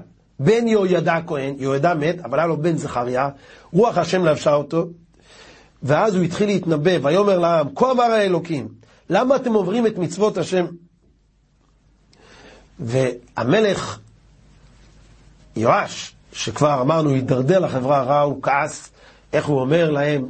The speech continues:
לא לעבוד את העבודה זרה, שהוא כבר, הוא הידרדר לכיוון הזה, והמלך, כתוב, "וירגמו אבן במצוות הש-, המלך בחצר בית השם."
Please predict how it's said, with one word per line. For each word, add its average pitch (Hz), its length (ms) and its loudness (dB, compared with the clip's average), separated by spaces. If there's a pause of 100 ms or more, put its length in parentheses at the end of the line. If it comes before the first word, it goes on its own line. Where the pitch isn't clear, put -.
לא 165 180 2
לעבוד 147 380 -2
את 143 140 -6
העבודה 123 400 -2
זרה, 139 360 0
שהוא 120 160 -10
כבר, 143 120 0
הוא 139 140 0
הידרדר 143 460 0
לכיוון 143 360 -2
הזה, 156 280 0 (600)
והמלך, 156 420 2
כתוב, 202 360 2 (220)
"וירגמו 156 640 2
אבן 233 560 2 (280)
במצוות 160 580 0
הש-, - 240 -4
המלך 208 460 2
בחצר 170 420 2
בית 175 220 -2
השם." 135 320 -6